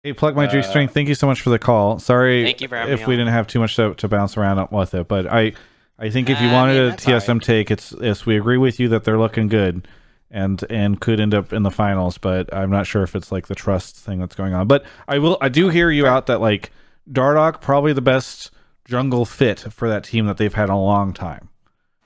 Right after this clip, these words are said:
Speaker 3: I agree, yeah.
Speaker 2: Yeah.
Speaker 1: They might have finally solved the, the goddamn jungle thing that they have had forever.
Speaker 3: <laughs> God, that was a, that was a real roller coaster last, last year.
Speaker 1: Well, not just last year.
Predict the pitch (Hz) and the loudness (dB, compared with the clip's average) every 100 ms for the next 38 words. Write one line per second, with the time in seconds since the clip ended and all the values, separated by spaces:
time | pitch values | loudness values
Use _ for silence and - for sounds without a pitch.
0 | - 113 107 98 101 113 107 117 123 120 | -16 -16 -16 -16 -4 -2 0 0 0 0
1 | 131 127 127 123 113 107 107 104 104 95 | 0 0 0 0 0 0 -2 -2 -2 -2
2 | - 110 107 110 98 95 95 90 82 85 | -2 -2 0 0 0 -2 -4 -4 -10 -12
3 | 82 78 90 87 82 87 - 87 78 80 | -12 -10 -8 -8 -6 -8 -8 -8 -8 -8
4 | - - - - - - _ 113 107 104 | -10 -12 -16 -18 -20 -20 _ -18 -16 -16
5 | 104 104 104 101 104 _ _ _ 113 110 | -18 -16 -16 -14 -16 _ _ _ -20 -20
6 | 107 - 120 117 110 110 110 110 - 110 | -20 -18 -14 -10 -8 -10 -10 -12 -12 -14
7 | 107 107 - - _ 113 104 107 104 107 | -14 -14 -18 -20 _ -18 -18 -18 -20 -20
8 | _ _ 104 98 101 120 120 104 107 92 | _ _ -10 -8 -4 -4 -4 -4 -4 -6
9 | - - | -8 -20